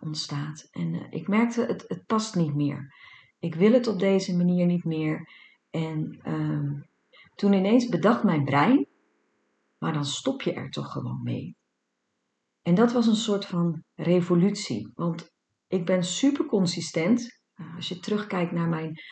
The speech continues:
eh, podcastafleveringen, dan zie je dat ik, eh, in april tweeduizend negentien ben begonnen met podcasten. En dat ik eigenlijk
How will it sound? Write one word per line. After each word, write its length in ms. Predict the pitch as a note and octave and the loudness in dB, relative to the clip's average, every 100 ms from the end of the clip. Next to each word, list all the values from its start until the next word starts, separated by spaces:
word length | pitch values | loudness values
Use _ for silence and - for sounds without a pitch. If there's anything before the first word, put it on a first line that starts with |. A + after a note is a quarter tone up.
| - - - _ | -20 -20 -20 _
eh, 400 | - D#3 D3 C#3+ C#3 C#3 | -8 -4 -4 -4 -6 -6
podcastafleveringen, 1120 | - A#3 - F#3 E3+ - D#3+ E3 D#3+ D#3 D#3 D#3 | -2 -2 0 -4 -4 -6 -2 0 0 0 -4 -4
dan 140 | D3+ | -4
zie 240 | C#3 G3+ | 0 4
je 200 | A#3 D#3 | 6 6
dat 200 | D3 D#3 | 2 -2
ik, 160 | D#3+ D#3+ | -4 -6
eh, 380 | - C#3 D3 D3 C#3 - - _ | -6 -4 -4 -6 -10 -16 -20 _
in 140 | F3+ | 0
april 560 | F3 F3 - G3+ F#3+ E3 | 2 0 0 2 2 0
tweeduizend 640 | E3 F#3 F3+ E3+ D#3 D3+ D3 | -2 0 2 2 -2 -2 0
negentien 580 | F#3 A#3+ A3 F#3+ F#3 | 4 4 4 2 0
ben 160 | D#3+ D#3 | -2 -4
begonnen 500 | D3+ - D#3+ D3+ D3 - - _ - | -6 -4 -2 -2 -6 -14 -20 _ -8
met 220 | D#3 D#3 | -8 -4
podcasten. 720 | G#3+ G#3 F3+ D#3 - D#3+ D3+ | -6 -4 -4 -4 -6 -8 -8
En 100 | - | -4
dat 140 | E3+ E3+ | -2 -2
ik 100 | - | -6
eigenlijk 520 | E3+ F3+ F3 E3+ | -6 -4 -4 -6